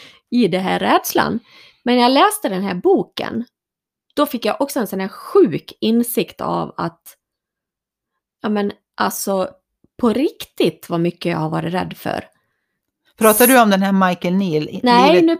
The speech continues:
Speaker 2: Nej.
Speaker 1: pratar jag om, eh, Anita Morianis, heter den Döden gav mig livet, tror jag.
Speaker 2: Mm.
Speaker 1: Hennes bäst-,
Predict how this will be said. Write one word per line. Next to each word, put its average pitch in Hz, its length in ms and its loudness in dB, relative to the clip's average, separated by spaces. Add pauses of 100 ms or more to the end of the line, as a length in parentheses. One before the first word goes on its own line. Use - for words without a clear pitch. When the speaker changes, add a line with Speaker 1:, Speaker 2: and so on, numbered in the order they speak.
Speaker 2:
Nej. 302 120 6
Speaker 1:
pratar 277 180 2
jag 208 200 0
om, 196 320 -2
eh, 185 320 -4 (680)
Anita 196 440 -2
Morianis, 185 1000 -2 (1500)
heter 214 240 -2
den 190 200 2
Döden 180 380 2
gav 180 200 2
mig 170 180 2
livet, 220 760 0 (360)
tror 196 280 2
jag. - 100 -8 (480)
Speaker 2:
Mm. 190 340 -2
Speaker 1:
Hennes 214 400 2
bäst-, - 540 -6